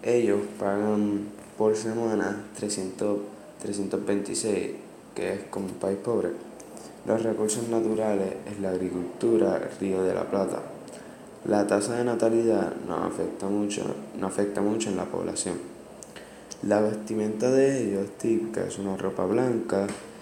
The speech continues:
pantalones y camisa, y con, y con un manto blanco y un sombrero de paja.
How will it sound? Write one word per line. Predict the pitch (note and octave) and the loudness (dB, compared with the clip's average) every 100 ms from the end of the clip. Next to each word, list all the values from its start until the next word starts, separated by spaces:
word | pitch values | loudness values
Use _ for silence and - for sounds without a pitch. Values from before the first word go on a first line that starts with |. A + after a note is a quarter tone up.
| - - | -18 -8
pantalones | - F#2+ - F2+ G#2 B2 - | -4 -2 0 0 2 0 0
y | |
camisa, | - F2+ F#2 F#2 F2 E2+ - - - - - - - - - - - | -2 -2 -2 -4 -4 -8 -14 -18 -20 -20 -20 -20 -20 -20 -20 -20 -8
y | - B2+ C3+ C3 C3 C3 - - - - - | 0 4 6 6 2 -2 -12 -18 -20 -16 -6
con, | G#2 G#2 G2+ G#2 - - - - - - - | -4 -2 -4 -8 -12 -18 -18 -14 -16 -10 -4
y | G2+ | 0
con | G2+ | 2
un | G2+ G#2+ | 2 4
manto | G#2 A2 G#2+ F#2 | 4 4 2 0
blanco | F#2 F2+ - - - - - - - - - - - - | 0 -4 -8 -12 -14 -20 -20 -20 -20 -20 -20 -18 -18 -4
y | G#2 | 0
un | G#2 | 0
sombrero | A2+ A2 A2 A#2+ A#2+ | 0 0 4 4 6
de | F#2 F2 | 4 2
paja. | D#2+ - | 0 -2